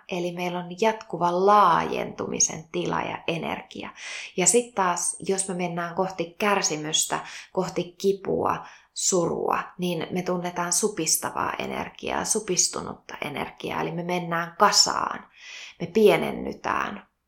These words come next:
ja kadotetaan sitä omaa voimaa, omaa valoa, omaa paloa ja omaa elinvoimaa. Eli heti kun sä tunnet valinnan tehdessä tai jonkin askeleen äärellä sen supistavaa, pienentävää energiaa,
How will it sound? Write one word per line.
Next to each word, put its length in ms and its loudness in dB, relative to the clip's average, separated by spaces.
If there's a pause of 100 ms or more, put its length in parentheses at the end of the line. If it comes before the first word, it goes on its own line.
(240)
ja 120 4
kadotetaan 720 2
sitä 240 0
omaa 340 0
voimaa, 600 -4 (280)
omaa 340 -4
valoa, 460 -2 (460)
omaa 320 -2
paloa 420 0 (760)
ja 120 0
omaa 280 2
elinvoimaa. 880 -4 (840)
Eli 380 2 (140)
heti 240 2
kun 160 -4
sä 180 -6
tunnet 440 -2
valinnan 480 2
tehdessä 560 -6
tai 260 -6
jonkin 340 -4
askeleen 680 0
äärellä 460 -2
sen 220 -6
supistavaa, 880 -2
pienentävää 720 -2
energiaa, 760 -6